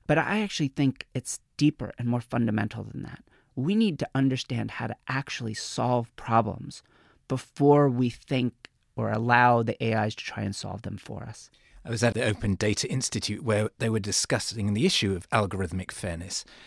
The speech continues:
Speaker 2: And there was a fascinating debate about, "Its fairness to whom? Is it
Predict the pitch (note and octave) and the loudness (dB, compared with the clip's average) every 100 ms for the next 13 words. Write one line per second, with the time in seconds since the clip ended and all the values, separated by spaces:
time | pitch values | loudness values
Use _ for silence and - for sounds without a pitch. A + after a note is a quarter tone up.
0 | - _ - B2 A#2+ A2+ - - C#3 B2 | -20 _ -2 2 2 2 -2 -6 -2 0
1 | A2 A#2 - A#2+ B2 G#2 - G2+ - B2+ | -2 -4 2 2 4 2 2 -2 0 2
2 | C#3 - A2+ A2+ A2 - _ _ _ _ | 2 2 -2 -2 -4 -10 _ _ _ _
3 | - D3 - D3+ D3 B2 - - D3 G2+ | -8 -8 0 4 4 4 -2 -4 0 0
4 | E2 - _ _ C#3 B2+ | 0 -8 _ _ -2 -2